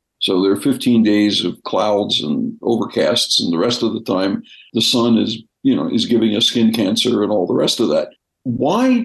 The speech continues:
doesn't, and I may, this may be a bit outside your precise academic, uh, area, but why doesn't the policy, uh, advocacy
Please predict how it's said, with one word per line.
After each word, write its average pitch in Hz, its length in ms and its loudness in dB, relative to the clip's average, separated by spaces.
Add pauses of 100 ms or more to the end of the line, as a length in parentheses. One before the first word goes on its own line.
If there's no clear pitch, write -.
(120)
doesn't, 120 760 -2 (340)
and 110 100 0
I 113 40 2
may, 127 200 2
this 131 220 -2
may 147 140 2
be 131 160 4
a 120 60 2
bit 123 180 0
outside 120 520 0
your 110 540 0 (100)
precise 117 600 0
academic, 113 640 -2 (300)
uh, 87 340 -4 (580)
area, 113 420 0 (460)
but 135 180 -2
why 160 320 0
doesn't 156 540 -2
the 113 100 -6 (220)
policy, 139 1080 0 (580)
uh, 98 540 0
advocacy 113 960 -2